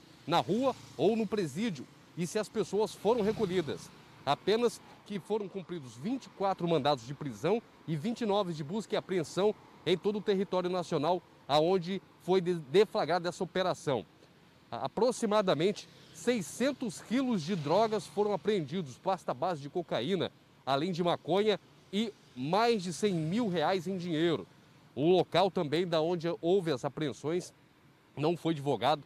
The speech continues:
pelo gaeco, que relatou que contou com o apoio da tropa de choque da Polícia Militar, que veio da capital e ajudou nas cidades aqui do Mato Grosso do Sul, e em São Paulo contou com o apoio do Ministério Público de São Paulo e também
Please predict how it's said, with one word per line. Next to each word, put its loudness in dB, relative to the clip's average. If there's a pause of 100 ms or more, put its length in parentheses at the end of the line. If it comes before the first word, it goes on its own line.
(320)
pelo -2
gaeco, 2 (380)
que 2
relatou 0
que -8
contou -2
com -4
o 0
apoio -4 (340)
da 0
tropa -2
de -10
choque -2
da -2
Polícia -8
Militar, -2 (180)
que -8
veio -2
da -2
capital -2 (320)
e -2
ajudou -2
nas 0
cidades -2 (240)
aqui -4
do -2
Mato -2
Grosso -6
do -16
Sul, -6 (340)
e 2
em 4
São 0
Paulo 0 (320)
contou 2
com -2
o 4
apoio 0
do -4
Ministério -2
Público -10
de -14
São 0
Paulo 2 (360)
e -2
também 0